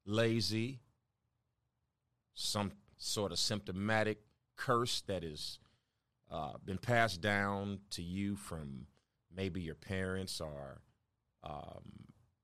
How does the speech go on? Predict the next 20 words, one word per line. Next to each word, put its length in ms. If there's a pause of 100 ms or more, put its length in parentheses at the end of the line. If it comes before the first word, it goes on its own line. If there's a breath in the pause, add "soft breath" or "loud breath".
(920)
your 160
circumstances 840
and 100
situations. 720
I 20
wanna 260 (220)
give 300
you, 280 (960)
I 40
wanna 120
give 240
you 60
game 420
today. 380 (320)
I'm 80
gonna 140
give 200
you 80
the 80
playbook, 480